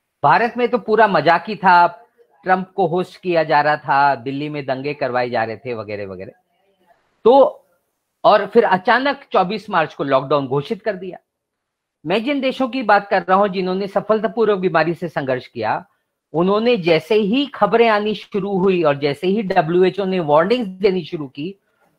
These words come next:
उन लोगों ने बाहर से आने वाले यात्रियों पर रोक लगा दी, उनकी टेस्टिंग शुरू की, अपने देश में टेस्टिंग बड़े पैमाने पर बढ़ाई, अ, क्वारंटाइन वगैरह की सुविधाएं, यानी उन्होंने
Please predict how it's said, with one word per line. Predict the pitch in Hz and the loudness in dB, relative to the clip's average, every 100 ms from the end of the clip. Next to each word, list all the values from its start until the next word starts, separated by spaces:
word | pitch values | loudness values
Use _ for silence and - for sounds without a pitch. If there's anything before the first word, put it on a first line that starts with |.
| _ | _
उन | 165 208 | 4 6
लोगों | 202 185 190 | 6 6 4
ने | 208 | 4
बाहर | 147 151 180 | 4 2 0
से | 190 196 | 0 0
आने | 170 175 | 2 4
वाले | 170 180 | 4 6
यात्रियों | 170 147 165 175 170 | 6 4 2 2 2
पर | 156 160 | 2 2
रोक | 160 160 | 2 2
लगा | 165 139 139 | 0 2 0
दी, | 143 151 | 0 -4
उनकी | 151 139 143 | -4 -6 -8
टेस्टिंग | 147 143 - 156 | -6 -6 -6 -8
शुरू | - 143 139 | -8 -8 -8
की, | - 143 135 _ _ _ - | -8 -8 -10 _ _ _ -2
अपने | 147 208 196 | 0 0 0
देश | 170 170 - | 0 0 0
में | 180 156 | -2 0
टेस्टिंग | 165 - 165 147 | -2 -2 -4 0
बड़े | 143 156 | 2 2
पैमाने | 151 143 143 | 0 0 0
पर | 143 139 | -2 -2
बढ़ाई, | 127 131 139 147 _ _ _ _ _ - | 2 4 2 0 _ _ _ _ _ -6
अ, | 110 110 110 - _ _ _ _ _ _ _ _ | -2 -2 -4 -8 _ _ _ _ _ _ _ _
क्वारंटाइन | 156 151 170 180 170 | 0 2 2 0 2
वगैरह | 156 151 | 0 0
की | 147 160 | -2 -6
सुविधाएं, | - 147 143 151 151 - _ _ | -4 -2 0 0 -2 -6 _ _
यानी | 151 196 | -4 -2
उन्होंने | 247 220 226 277 277 | 0 0 0 0 -2